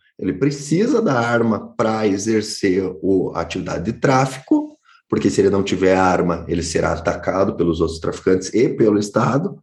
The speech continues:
certo? Então, ele precisa manter o custo da violência contra ele alto, então a arma do traficante é crime meio, porte ilegal é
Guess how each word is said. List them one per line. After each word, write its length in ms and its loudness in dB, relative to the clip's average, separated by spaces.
certo? 540 -2
Então, 380 2
ele 160 0
precisa 440 -2
manter 500 2
o 160 -2
custo 240 -4
da 80 2
violência 400 -2
contra 320 -4
ele 140 2
alto, 400 0
então 340 0
a 80 4
arma 540 2
do 100 -2
traficante 480 -2
é 60 -2
crime 360 -2
meio, 520 2
porte 340 -8
ilegal 460 0
é 100 -8